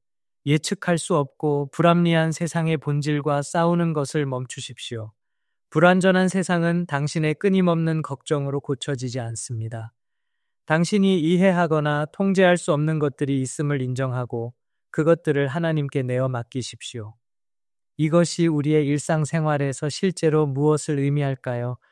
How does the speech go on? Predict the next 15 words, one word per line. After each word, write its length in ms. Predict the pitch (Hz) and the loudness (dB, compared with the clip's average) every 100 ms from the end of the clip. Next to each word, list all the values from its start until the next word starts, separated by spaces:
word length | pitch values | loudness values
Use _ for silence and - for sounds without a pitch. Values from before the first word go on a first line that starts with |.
| _ - | _ -4
그것은 520 | 165 165 160 175 165 | 2 2 2 0 0
충분히 540 | - 196 180 175 170 | 0 0 2 2 2
완벽하게 760 | 147 143 165 175 - 160 156 143 | 2 2 2 2 0 -2 0 0
행동하고 800 | 170 170 165 147 143 131 151 139 _ _ - | 0 2 2 2 0 0 0 -2 _ _ 0
열심히 640 | 147 160 - 170 156 151 | 2 2 -2 -2 0 -2
일하고 640 | 151 147 151 139 147 143 - _ | 0 0 0 0 -2 -2 -6 _
흠잡을 560 | - 196 180 175 160 160 | 0 2 4 4 2 0
데 180 | 151 160 | 2 2
없이 440 | 131 - - 143 | 2 -2 -4 -4
계획하기만 800 | - 139 135 143 147 131 139 139 | -2 0 0 -2 -6 -4 -4 -2
하면 260 | 139 139 135 | -2 -4 -4
고통 360 | 151 - 147 | -6 -4 -4
없고 480 | 135 123 - 151 139 - _ | -4 -6 -2 0 0 -8 _
성공적인 720 | - 180 175 175 170 156 160 | -2 2 4 4 2 0 0
결과가 580 | 151 135 139 135 139 | 0 0 2 0 0